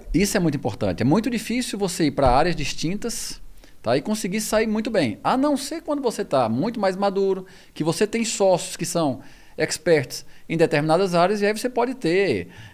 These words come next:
é, mais de uma empresa e, e seus sócios que vão ser bons naquela, naquelas áreas, e você, mais sênior, vai dando orientada. Mas se você quer montar uma empresa, você vai precisar de fato ter foco. A gente não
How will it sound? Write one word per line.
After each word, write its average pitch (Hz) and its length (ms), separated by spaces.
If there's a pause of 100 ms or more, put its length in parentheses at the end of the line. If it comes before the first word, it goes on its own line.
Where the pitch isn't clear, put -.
é, 107 480 (320)
mais 156 360
de 156 60
uma 151 100
empresa 131 720
e, 123 420
e 123 40
seus 160 240
sócios 156 440
que - 80
vão 143 160
ser 147 140
bons 127 280
naquela, 127 460
naquelas 139 320
áreas, 160 320
e 185 60
você, 170 460 (280)
mais 165 240
sênior, 196 320
vai 208 140
dando 226 200
orientada. 233 600 (500)
Mas 143 180
se - 120
você 202 340
quer 214 140
montar 180 320
uma 139 120
empresa, 175 360
você 180 120
vai 196 120
precisar 180 280
de 180 80
fato 143 280
ter 127 80
foco. - 320 (720)
A 113 100
gente 135 280
não 156 420